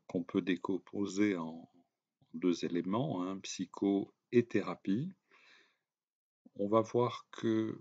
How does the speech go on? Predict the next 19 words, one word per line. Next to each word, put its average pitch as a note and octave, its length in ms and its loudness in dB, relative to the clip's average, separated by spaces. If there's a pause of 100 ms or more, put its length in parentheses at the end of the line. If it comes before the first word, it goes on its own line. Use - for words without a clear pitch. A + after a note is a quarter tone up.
psychothérapie A#2+ 1080 -4 (340)
correspond, A2 880 -2 (180)
euh, G2 200 -6 (380)
autant B2+ 680 2 (180)
à G2 200 0
une F#2 280 0 (140)
thérapie C3 640 0 (340)
du G#2+ 300 -2
psychologique, G#2 960 0 (1000)
quel A#2 200 4
que A2 140 2
soit F#2+ 320 -2
l'objet G2+ 560 2
psychologique, - 880 -8 (240)
qu'il - 220 -2
soit F#2+ 520 -6 (600)
pathologique G#2+ 840 0 (840)
ou D3 140 4
non, F#2+ 240 -2